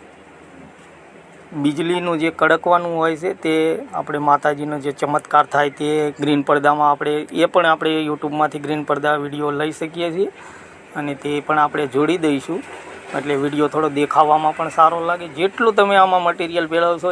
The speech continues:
એટલો જ વીડિયો તમારો સરસ લાગશે અને એટલો જ વીડિયો વાયરલ થશે. અને એને પણ આપણે આ રીતે જ કીવર્ડ લોક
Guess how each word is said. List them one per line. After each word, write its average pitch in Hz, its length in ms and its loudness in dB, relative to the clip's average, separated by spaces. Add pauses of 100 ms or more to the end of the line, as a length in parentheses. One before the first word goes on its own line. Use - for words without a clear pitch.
એટલો 175 220 0
જ 156 120 -4
વીડિયો 160 320 -2
તમારો 165 280 0
સરસ 165 460 2 (180)
લાગશે 170 400 2
અને 165 220 -4 (760)
એટલો 170 220 2
જ 156 120 -6
વીડિયો 147 320 0
વાયરલ 139 400 4
થશે. 120 260 -8 (2250)
અને 170 140 -6 (180)
એને 226 200 4
પણ 220 200 6
આપણે 202 200 2 (120)
આ 185 160 10
રીતે 185 240 -2
જ 170 40 -6 (460)
કીવર્ડ 175 380 4
લોક 170 120 2